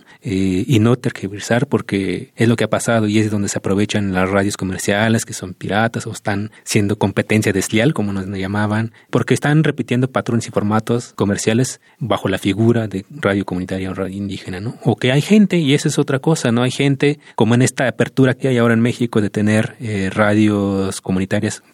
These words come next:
más fácil porque ya hay un procedimiento legal. Hay gente que por hacer dinero se dice, "Soy comunitario y voy a hacer negocio". Entonces, yo creo que ese está, esa forma es lo que nos está también como marcando como radios que iniciamos este proceso porque no fue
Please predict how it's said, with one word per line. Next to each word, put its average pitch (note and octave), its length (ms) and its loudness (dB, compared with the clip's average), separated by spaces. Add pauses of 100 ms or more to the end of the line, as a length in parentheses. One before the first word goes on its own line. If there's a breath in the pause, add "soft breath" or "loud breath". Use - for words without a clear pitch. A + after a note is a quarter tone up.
más G2 220 0
fácil C3+ 460 -2
porque - 200 -6
ya G2+ 60 0
hay G2+ 60 2
un G2 60 -2
procedimiento G2 540 -2
legal. G2+ 460 0 (160 soft breath)
Hay A2+ 160 2
gente C3 320 2
que G2+ 240 2
por A2 180 4
hacer B2+ 200 2
dinero A#2+ 400 2
se A2+ 120 2
dice, A2+ 240 2
"Soy A2+ 220 2
comunitario A2+ 480 2
y G#2+ 60 0
voy G2 160 -2
a - 20 -4
hacer F#2 260 -6 (240)
negocio". F2+ 400 -8 (200 loud breath)
Entonces, - 340 0 (180)
yo C3 180 2
creo C#3+ 280 2
que G#2+ 420 0
ese A2+ 640 4
está, A2+ 720 0
esa A#2 160 0
forma C3 400 4
es A#2 120 -4
lo A2 80 -8
que G#2 120 -8
nos G#2 200 -6
está - 200 -6
también G#2 500 -2
como F#2+ 280 -4
marcando A#2 760 -2
como G2 260 -6
radios G#2+ 360 -4
que G2 140 -4
iniciamos G2+ 600 2
este - 160 0
proceso G#2+ 500 0
porque - 280 -6
no F#2+ 160 -4
fue F#2+ 640 -8